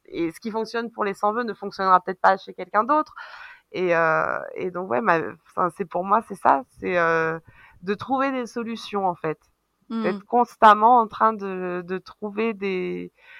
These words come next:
Speaker 1: des solutions.
Speaker 2: Voilà,
Speaker 1: Un
Speaker 2: trouver des solutions, c'est ça l'entrepreneuriat, mais c'est intéressant.
Speaker 1: <laughs>
Speaker 2: C'est
Speaker 1: Peut-être.
Speaker 2: intéressant.
Speaker 1: Écoute,
Speaker 2: Ouais.
Speaker 1: après, voilà, c'est ma vision, c'est ma, comme je te dis, c'est ma vision des choses. J'ai, euh, t-, trois ans d'expérience.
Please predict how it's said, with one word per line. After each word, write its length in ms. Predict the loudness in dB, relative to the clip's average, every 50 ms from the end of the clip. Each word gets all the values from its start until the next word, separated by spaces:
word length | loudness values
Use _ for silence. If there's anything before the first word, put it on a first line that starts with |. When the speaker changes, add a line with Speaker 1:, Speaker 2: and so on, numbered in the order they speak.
| -20 -20 _ _ -2
Speaker 1:
des 140 | -2 -2
solutions. 560 | 0 2 2 0 2 0 -4 -8 -10 -12 -12 -12 _ _ _ _ _ _ _ _ _ _ _ _ _ -18
Speaker 2:
Voilà, 200 | -14 -12 -12 -6 0 2
Speaker 1:
Un 160 | 4 4 4
Speaker 2:
trouver 120 | 2 0 0
des 100 | -2 -2
solutions, 500 | -2 0 -2 0 -2 -2 -4 -4 -4 -4
c'est 160 | -4 -4 -4
ça 220 | -2 0 2 2 2
l'entrepreneuriat, 760 | 2 0 -2 -6 -8 -6 -6 -6 -4 -4 -2 -2 -4 -6 -6
mais 100 | -6 -6
c'est 100 | -2 -2
intéressant. 300 | 0 0 2 6 6 6
Speaker 1:
<laughs> 720 | 6 6 6 4 4 2 -2 -2 -4 -4 0 0 0 0 -2 -6 -6 -4 -2 -2 -2 -4 -2
Speaker 2:
C'est 140 | 0 0 2
Speaker 1:
Peut-être. 340 | 4 6 6 6 6 4 2 -4
Speaker 2:
intéressant. 120 | -6 -4 -4
Speaker 1:
Écoute, 220 | -4 -4 -4 -2 -2
Speaker 2:
Ouais. 120 | 2 8 10
Speaker 1:
après, 260 | 10 10 10 8 4
voilà, 260 | 6 8 10 10 8 8 6 0
c'est 100 | -4 0
ma 180 | 4 4 4
vision, 640 | 4 0 -6 -14 -14 -8 -4 -2 -2 0 0 -2 -2 -6 -8 -10
c'est 100 | -8 0
ma, 300 | 4 6 6 6 6 2 -4
comme 180 | -4 -4 -6
je 80 | -6 -8
te 60 | -12
dis, 220 | -12 -10 -10 -10 -10 -10
c'est 60 | -10
ma 160 | -6 -6 -6 -6
vision 360 | -6 -10 -12 -12 -12 -12 -12
des 140 | -12 -12 -14
choses. 500 | -4 4 8 10 12 12 10 8 4 0 -2 -4 -12 -12 -10 -12 -14 -14
J'ai, 320 | -12 -10 -10 -8 -6 -6 -6
euh, 360 | -6 -6 -6 -8 -12 -12 -14 -14
t-, 220 | -14 -14 -14 -14 -14
trois 260 | _ 0 0 2 4 4
ans 80 | 2 2
d'expérience. 800 | 2 -2 0 6 8 8 8 10 8 8 8 6 4 0 -4